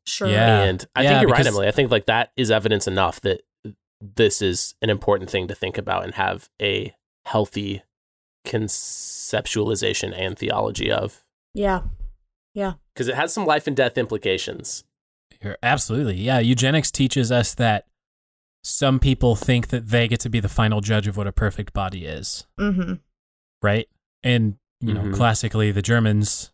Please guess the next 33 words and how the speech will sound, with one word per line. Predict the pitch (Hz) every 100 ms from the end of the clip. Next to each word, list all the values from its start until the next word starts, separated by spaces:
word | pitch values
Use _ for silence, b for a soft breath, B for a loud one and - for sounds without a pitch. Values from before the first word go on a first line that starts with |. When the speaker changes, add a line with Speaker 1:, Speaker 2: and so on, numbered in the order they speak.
| _ _ _ _ -
Speaker 2:
uh, | 110 104 101 - -
would | 117 104
define | 98 - 107 101
that | 98
as | 95 - - _ _ - 160 -
Aryan, | 117 107 98 92 85 _ _ _
blonde | - 104 101
hair, | 101 98
blue | 98 101
eyes. | 95 95 92 - - _ _ _ _ -
These | 113 104
are |
the | 101
perfect | 104 113 104 -
people. | 101 - 92 98 - _ -
But | - 139 -
I | 143
think | - 165 160
the | 143
con-, | 127 131 - -
the | 127
concept | - 135 139 151 151 - - _ _ _ _ _
of | 131 127 120 117 104 - -
the | 123
Imago | 113 120 110 98
Dei, | 120 135 110
or |
the | 107 117
image | 113 107
of | 101
God | 107 104 107
being | 110 104
implanted | 98 - - 104 104 107 104